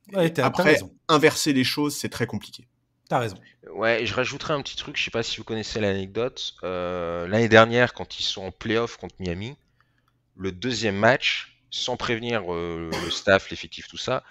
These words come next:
Speaker 3: il prend un avion pour rentrer tout seul, euh, à Atlanta. Je sais pas si vous voyez le
Speaker 1: Je
Speaker 3: message.
Speaker 1: connaissais pas, je connaissais pas cette anecdote.
Speaker 3: Eh
Speaker 1: C'est
Speaker 3: ben, je
Speaker 2: C'est
Speaker 3: trouve
Speaker 2: terrible,
Speaker 3: qu'en
Speaker 2: quand
Speaker 3: termes
Speaker 2: même.
Speaker 3: de message,
Speaker 2: Ah, c'est
Speaker 3: t'es en plein milieu d'une série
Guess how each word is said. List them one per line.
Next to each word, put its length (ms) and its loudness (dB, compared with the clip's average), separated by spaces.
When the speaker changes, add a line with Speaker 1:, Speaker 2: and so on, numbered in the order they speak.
Speaker 3:
il 100 -10
prend 220 -2
un 80 2
avion 320 2
pour 160 -6
rentrer 300 -4
tout 140 -10
seul, 400 -2
euh, 160 -12
à 120 0
Atlanta. 420 -2
Je 180 -6
sais 140 -2
pas 100 6
si 160 2
vous 60 -8
voyez 160 4
le 100 0
Speaker 1:
Je 80 0
Speaker 3:
message. 200 4
Speaker 1:
connaissais 260 6
pas, 200 0
je 120 -6
connaissais 340 -2
pas 120 -2
cette 200 -6
anecdote. 440 -6
Speaker 3:
Eh 60 2
Speaker 1:
C'est 60 2
Speaker 3:
ben, 180 8
je 180 -6
Speaker 2:
C'est 60 -8
Speaker 3:
trouve 100 -8
Speaker 2:
terrible, 300 0
Speaker 3:
qu'en 60 -6
Speaker 2:
quand 120 -8
Speaker 3:
termes 160 4
Speaker 2:
même. 40 -10
Speaker 3:
de 60 -4
message, 640 4
Speaker 2:
Ah, 40 -18
c'est 120 -16
Speaker 3:
t'es 80 4
en 100 2
plein 360 4
milieu 380 -6
d'une 200 -10
série 460 2